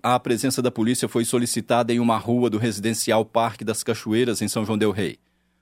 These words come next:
Uma mulher de trinta anos disse que o seu ex-marido havia quebrado a porta da residência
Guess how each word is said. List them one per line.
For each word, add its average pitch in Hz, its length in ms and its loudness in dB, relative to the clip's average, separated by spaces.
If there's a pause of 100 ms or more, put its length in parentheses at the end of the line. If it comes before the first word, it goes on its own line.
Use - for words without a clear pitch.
(120)
Uma 165 160 2
mulher 160 320 4
de 143 120 0
trinta 151 260 2
anos 139 340 2
disse 135 380 -2
que - 80 -8
o 139 60 0
seu 127 240 2
ex-marido 123 580 2
havia 117 260 0
quebrado 131 540 0
a 117 60 0
porta 110 400 -2
da 104 80 -2
residência 131 680 0